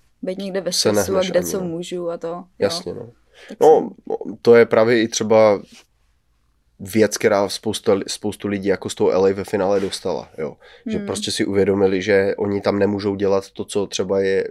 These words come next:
Speaker 2: baví, nebo co dělají fakt jako
Speaker 1: Jo,
Speaker 2: rádi.
Speaker 1: už ta svoboda tam už nebyla,
Speaker 2: No,
Speaker 1: no.
Speaker 2: protože oni jim jako řekli, musíte,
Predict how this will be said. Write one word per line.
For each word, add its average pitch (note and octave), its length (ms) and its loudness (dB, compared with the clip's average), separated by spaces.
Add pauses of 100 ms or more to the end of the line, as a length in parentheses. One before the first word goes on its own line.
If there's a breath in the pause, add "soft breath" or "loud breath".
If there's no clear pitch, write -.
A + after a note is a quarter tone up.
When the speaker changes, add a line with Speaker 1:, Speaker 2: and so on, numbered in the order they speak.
Speaker 2:
baví, F#2+ 480 -2
nebo F2 580 -2
co - 160 -12
dělají F#2+ 220 -2
fakt G2+ 200 -4
jako F#2+ 160 -6
Speaker 1:
Jo, G#2 60 0
Speaker 2:
rádi. F#2+ 340 0
Speaker 1:
už C3+ 60 -4
ta G#3 300 -6
svoboda G3+ 540 -6
tam F3 160 -10
už G#3 140 -10
nebyla, G3 380 -10
Speaker 2:
No, A2 140 2
Speaker 1:
no. G#2+ 80 -4
Speaker 2:
protože A2+ 220 2
oni G#2+ 160 4
jim G#2+ 140 4
jako G#2 200 0
řekli, G#2 280 0
musíte, G#2+ 360 0